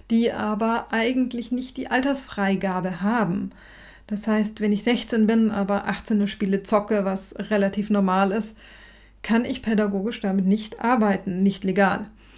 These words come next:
Und, äh, auch hier sehe ich ganz großen Regelungsbedarf, dass man tatsächlich sagt, wir brauchen sowas wie eine Pädagogikausnahme,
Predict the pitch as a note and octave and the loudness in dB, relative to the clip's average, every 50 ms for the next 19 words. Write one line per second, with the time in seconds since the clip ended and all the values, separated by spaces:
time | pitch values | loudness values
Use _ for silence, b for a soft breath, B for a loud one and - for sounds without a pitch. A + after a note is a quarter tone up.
0 | b b b b b - - - G3+ G3+ G3 G3 - G#3 G#3 G3+ G3+ - - G3 | b b b b b -10 0 2 4 4 4 4 2 2 4 4 2 2 0 -2
1 | G3 - - - A3 A#3 B3 A#3+ A#3+ A#3 A#3 A#3 A#3 A3+ A#3+ C4 - - - G3+ | -4 -2 2 4 6 8 8 8 8 6 6 4 4 0 -2 -4 -8 -10 -8 -8
2 | F#3 F3 F3+ G#3+ A3+ A#3 A3 G3+ - G#3+ G#3 - - - A3 G#3+ G#3+ - - - | -6 -2 0 2 4 4 2 2 2 0 -2 -2 -4 -2 -2 -2 -2 -4 -6 -2
3 | A3 A3 A3+ A3+ A3 G#3+ G3+ A3 A3+ A3+ A3 G#3 G#3 G3+ - - G3+ F#3+ G3+ F#3+ | -2 -2 0 2 2 2 4 2 2 2 2 0 0 -2 -4 -6 -4 0 2 2
4 | F#3+ G3+ G#3+ G#3+ - - G3+ G3+ G#3 G3+ G3 G3 - G3 G3 - G3+ G3+ F#3+ G#3 | 4 2 2 0 -4 -6 -2 0 0 0 0 0 -2 -4 -2 0 0 0 0 0
5 | G#3 - - G#3 G3+ G3+ G3+ - G3+ G#3 G3+ G3+ - G3+ G3 G#3 F#3+ - G3 G3 | -2 -2 -2 -2 -2 -4 -6 -6 -6 -6 -6 -4 -2 0 0 0 2 0 0 0
6 | G3 G3+ G3+ G3 - - G3+ F#3+ F#3+ F#3+ F#3 F#3 B B B B B B - - | 0 -2 -2 -2 -2 0 0 0 0 0 -4 -6 B B B B B B -12 -4
7 | - A3+ G3 A3 A3 G#3+ G3 A3+ A#3+ A3 G#3+ A3 G3+ G#3 - - F#3+ G3 G3 - | 0 4 6 6 6 6 6 6 6 6 6 4 4 2 0 0 0 0 0 0
8 | - G3+ F#3+ F#3+ G3 G3 G3+ G#3 G#3 | 0 2 2 4 4 4 4 4 2